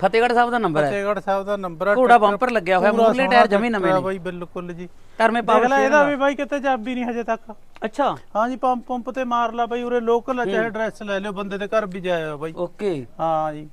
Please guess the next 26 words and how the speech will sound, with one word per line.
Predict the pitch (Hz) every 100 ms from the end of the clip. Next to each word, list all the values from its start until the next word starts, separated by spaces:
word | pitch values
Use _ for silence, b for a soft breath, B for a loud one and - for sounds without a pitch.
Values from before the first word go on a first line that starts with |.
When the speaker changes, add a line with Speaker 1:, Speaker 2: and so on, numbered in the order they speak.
| -
Speaker 1:
ਛਤਰੀ | 202 214
ਵਗੈਰਾ | 214 220
ਧਰਮੇ | 220 240 233
ਦਿਖਾ | 220 202
ਦੇ। | 202
Speaker 2:
ਛਤਰੀ | 190 185 202
Speaker 1:
ਕੰਡੀਸ਼ਨ | 196 214 196
Speaker 2:
ਵਗੈਰਾ | 202
Speaker 1:
ਤਾਂ | 208
ਓਰੀਜਨਲ | 226 - 269
ਹੀ |
ਆ | 262
Speaker 2:
ਸਾਰੀ। | 254
Speaker 1:
ਬਾਈ? | 233 - - 233
Speaker 2:
ਔਰ | 233
ਕੰਡੀਸ਼ਨ | 240 226 226 226
ਤਾਂ | 202
ਓਰੀਜਨਲ | 190 156 151 160 147
ਆ, | 147
ਮੁਰਲੇ | 180 233 269
ਟਾਇਰ | 262 247 226
ਜਮੇ | 175 220 262
ਹੀ |
ਨਵੇਂ | 254 247 240 240
ਆ। |
Speaker 1:
ਹੂੰ। | 233 302 175